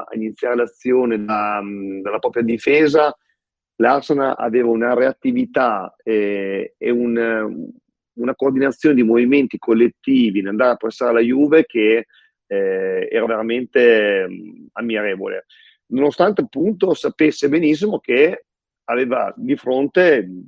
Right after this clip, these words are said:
un attacco come quello della Juve, con Berenstein e Benoit Sia, che comunque fanno della velocità la loro, la loro capacità migliore. E nonostante questo,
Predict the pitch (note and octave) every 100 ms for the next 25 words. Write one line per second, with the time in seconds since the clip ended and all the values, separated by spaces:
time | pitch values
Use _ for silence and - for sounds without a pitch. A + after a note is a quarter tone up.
0 | - G#2 A2+ - C#3+ C3+ - G#2 G2+ A2+
1 | A#2+ B2 C3+ A2 F#2+ G#2+ G#2+ B2+ A#2+ G#2+
2 | G#2 G2 G2+ A2+ C#3 D3+ - B2 - A2
3 | A2 B2 C3+ A2 G#2 G#2 A2 - C3 G#2+
4 | A#2+ G#2+ G2+ G#2 - _ - _ _ F#2+
5 | F#2 G#2 A2 G#2+ G#2+ - G#2+ G#2+ G#2 C#3
6 | A#2+ F#2+ G2 A#2 A#2+ C3 D3+ C#3+ D3+ -
7 | F3 F3